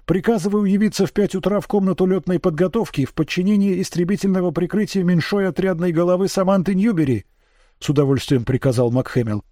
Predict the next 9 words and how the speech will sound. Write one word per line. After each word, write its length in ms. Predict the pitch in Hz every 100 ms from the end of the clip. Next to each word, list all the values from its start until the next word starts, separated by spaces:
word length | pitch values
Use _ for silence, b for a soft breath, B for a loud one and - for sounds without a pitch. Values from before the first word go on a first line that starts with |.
| _
«и 100 | 160
не 140 | 165 170
сметь 360 | - 196 190
перед 280 | - 180 165
вылетом 400 | 170 190 180 180
гонять 320 | 151 185 185
фотографов 640 | - 190 214 170 151 131 143
от 100 | 131
борта. 400 | 135 127 120